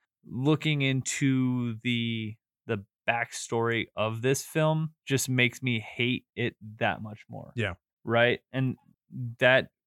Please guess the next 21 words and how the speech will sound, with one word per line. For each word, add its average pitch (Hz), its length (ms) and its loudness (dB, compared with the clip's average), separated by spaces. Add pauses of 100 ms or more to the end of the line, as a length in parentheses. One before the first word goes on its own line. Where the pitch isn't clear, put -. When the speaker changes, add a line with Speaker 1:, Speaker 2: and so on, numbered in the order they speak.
Speaker 1:
it, 123 220 -4
in 127 160 -2
itself 117 580 2
would 113 340 -4
knock 113 280 -2
off 113 240 2
Ice 110 220 0
Cream 127 160 -2
Man 123 200 2
because 120 300 -2
for - 180 -4
the 127 60 0
most 131 300 0
part, 139 260 2 (320)
from, 123 400 0
from 123 240 2
what 120 140 4
I 113 120 6
can, 113 300 -4
uh, 107 220 0
recollect, 110 640 0